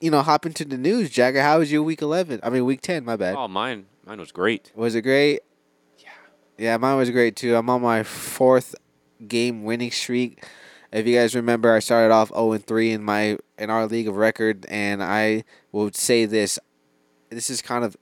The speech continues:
Speaker 1: a tangent, but, bro, I talked so much pettiness back in,
Speaker 2: <laughs>
Speaker 1: like, week one, dude. Like, when I was, like,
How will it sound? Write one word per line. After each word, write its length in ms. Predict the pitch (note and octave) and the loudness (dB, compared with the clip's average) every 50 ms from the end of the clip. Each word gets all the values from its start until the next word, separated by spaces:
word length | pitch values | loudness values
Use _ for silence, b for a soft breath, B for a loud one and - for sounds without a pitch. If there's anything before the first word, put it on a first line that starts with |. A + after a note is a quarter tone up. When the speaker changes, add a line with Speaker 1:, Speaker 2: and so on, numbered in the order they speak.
| _ _ - | _ _ -18
Speaker 1:
a 60 | - | -18
tangent, 540 | - - A#2+ A#2 A#2 G#2+ G2 F#2+ E2+ F2+ F2 | -14 -8 -6 -6 -4 -4 -4 -6 -6 -4 -2
but, 200 | G#2 G2 - - B B B B B B B B B B | -2 -2 -2 -4 B B B B B B B B B B
bro, 260 | - D3+ D#3+ E3 E3 - | 2 4 6 6 6 4
I 220 | - E3+ G3 A#3+ B3+ | 4 4 4 4 4
talked 420 | - - - G3 F#3 E3+ D#3 - | 0 -2 0 2 2 2 2 0
so 360 | - - - D3 C#3 D#3+ F#3 | -4 -2 2 4 6 6 6
much 460 | F#3 E3+ E3 E3+ E3 D#3+ D#3 - - - | 6 4 4 4 4 2 0 -4 -10 -4
pettiness 760 | - C#3 C3+ C#3+ D3+ D#3 D3 D3 D3 D3+ D3 - - - | -2 -2 0 0 0 -2 0 0 2 0 0 0 -4 -6
back 300 | - - B2 B2+ C3+ C3 - | -2 0 0 0 0 -2 -4
in, 160 | C#3+ C#3 C3 | -10 -10 -4
Speaker 2:
<laughs> 20 | |
Speaker 1:
like, 300 | C3 C3 B2+ B2 A2+ G#2+ - | -2 0 0 0 0 -4 -8
week 320 | A#2 A#2+ C3 C3 A#2+ G2+ A2 | -4 -2 0 -2 -2 -4 -6
one, 420 | A2 G#2 A#2 A#2+ B2+ C3 C3 B2+ | -4 -2 0 0 2 0 -2 -4
dude. 320 | A#2+ - B2+ A#2 G#2 _ - | -6 -6 -6 -6 -6 _ -2
Like, 160 | A#2+ A#2 G#2 A2+ | -2 -2 0 0
when 100 | B2 C3 | 2 2
I 140 | D3 F#3 A3 | 4 4 6
was, 200 | A3+ G3 D3+ C3+ | 6 6 6 6
like, 200 | C#3+ C3+ - | 4 4 4